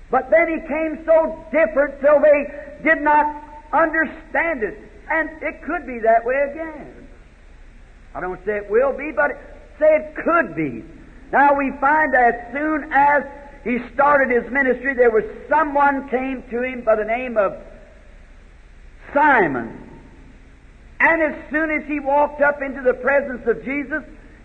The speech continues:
Jesus told him that his name was Simon and his father's name was Jonas.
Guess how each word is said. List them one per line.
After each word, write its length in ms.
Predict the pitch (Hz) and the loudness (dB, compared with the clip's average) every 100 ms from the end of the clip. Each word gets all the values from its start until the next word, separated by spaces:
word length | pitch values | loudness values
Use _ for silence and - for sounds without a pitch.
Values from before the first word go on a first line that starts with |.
| - | -12
Jesus 460 | - 320 311 233 240 - - - | -4 0 0 -2 -6 -8 -16 0
told 340 | 302 320 262 | 4 6 6
him 180 | 269 269 | 2 2
that 180 | 262 233 | 4 6
his 260 | 247 220 | 4 2
name 500 | 214 254 302 320 311 | 0 2 4 4 2
was 180 | 262 233 - - 285 | 4 2 2 -4 2
Simon 600 | 302 262 240 277 269 269 | 4 4 4 2 0 2
and 240 | 262 262 | 2 4
his 200 | 240 220 - - - - | 4 2 -4 -16 -18 0
father's 520 | 269 285 311 247 220 | 4 6 8 6 6
name 300 | 247 277 294 | 2 2 2
was 160 | 277 233 - - | 4 4 2 0
Jonas. 420 | 240 311 311 190 | 4 6 6 2